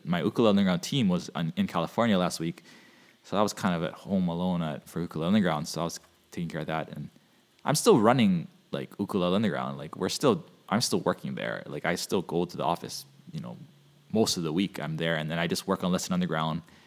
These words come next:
kind of, well, since, like, I own Ukulele Underground with my partners, I can work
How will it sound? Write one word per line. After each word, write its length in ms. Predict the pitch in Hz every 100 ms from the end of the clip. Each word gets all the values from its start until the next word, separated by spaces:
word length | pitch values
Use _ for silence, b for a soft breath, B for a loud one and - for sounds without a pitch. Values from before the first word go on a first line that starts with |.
| b b b
kind 260 | - 82 78
of, 280 | 73 - - - _ _ -
well, 100 | -
since, 380 | 76 90 - - _ _ -
like, 180 | 71 - _ _ _
I 160 | - -
own 280 | - 85 73
Ukulele 300 | - 80 82
Underground 340 | 76 76 78
with 140 | 80
my 60 | -
partners, 400 | - 87 - 65 -
I 80 |
can 220 | 80 82 - -
work 300 | 92 90